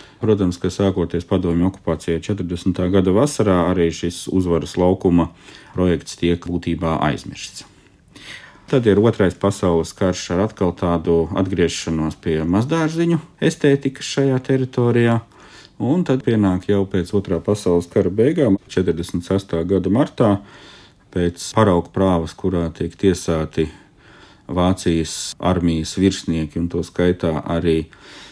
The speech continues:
bijušais augstākais S S un policijas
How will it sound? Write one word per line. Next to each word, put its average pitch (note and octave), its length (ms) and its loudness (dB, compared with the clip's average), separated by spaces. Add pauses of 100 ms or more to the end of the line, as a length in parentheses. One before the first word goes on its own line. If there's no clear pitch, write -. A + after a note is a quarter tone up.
(160)
bijušais D#2+ 640 2
augstākais E2 800 0
S - 240 -4
S - 240 -8
un D#2 180 2
policijas D#2+ 680 0